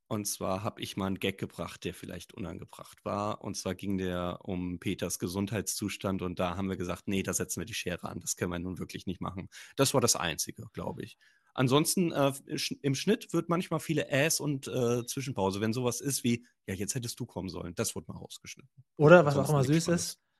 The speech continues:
Speaker 2: wenn ich C F irgendwie zwei Wochen vorher etwas schicke, wo ich sag, „Das können wir im Bauwagen abspielen“,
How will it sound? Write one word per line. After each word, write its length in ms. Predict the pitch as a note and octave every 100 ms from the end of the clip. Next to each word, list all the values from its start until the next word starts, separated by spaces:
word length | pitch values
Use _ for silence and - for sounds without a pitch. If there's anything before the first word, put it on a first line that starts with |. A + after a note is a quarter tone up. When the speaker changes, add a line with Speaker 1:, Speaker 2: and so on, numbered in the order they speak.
| -
Speaker 2:
wenn 100 | C3+
ich 160 | C#3+
C 100 | -
F 160 | C3+ D3
irgendwie 240 | D3 C3+
zwei 280 | C3 - C#3
Wochen 180 | C#3 C#3
vorher 300 | - D#3+ C#3
etwas 240 | C3 C3
schicke, 380 | - D#3+ D3 D#3
wo 60 | C#3+
ich 80 | C3+
sag, 120 | D3
„Das 140 | C3+ -
können 140 | D3+
wir 60 | C#3
im 60 |
Bauwagen 400 | C3 D3+ C#3 B2
abspielen“, 560 | A2+ A#2+ - A#2+ C3 E3